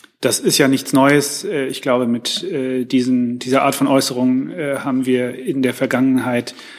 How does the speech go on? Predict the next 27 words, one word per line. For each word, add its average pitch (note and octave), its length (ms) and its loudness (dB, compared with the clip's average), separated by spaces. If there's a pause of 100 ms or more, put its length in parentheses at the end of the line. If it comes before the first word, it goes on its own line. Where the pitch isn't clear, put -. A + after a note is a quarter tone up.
(240)
uns B2 320 0
hier C3 180 4
schon B2 200 2
häufig B2 300 0
auseinandergesetzt. B2 1040 0
Äh, A#2+ 360 -2
darauf A#2 360 0
kann A#2+ 160 4
ich A#2+ 120 -2
auch B2 120 -6
nur A#2+ 100 0
verweisen. A2 540 -2
Das A2+ 120 -10
ist - 160 -14
natürlich, A2+ 540 -8 (320)
das - 140 -10
entbehrt B2+ 340 2
natürlich, A2+ 640 -2
äh, A#2+ 420 0
jeder A2 360 0
Grundlage. G#2+ 760 0
Ich, - 260 -14 (880)
es - 120 -12
ist - 100 -14
genauso, A2+ 360 2
wie A2 80 -2
der A2+ 240 -6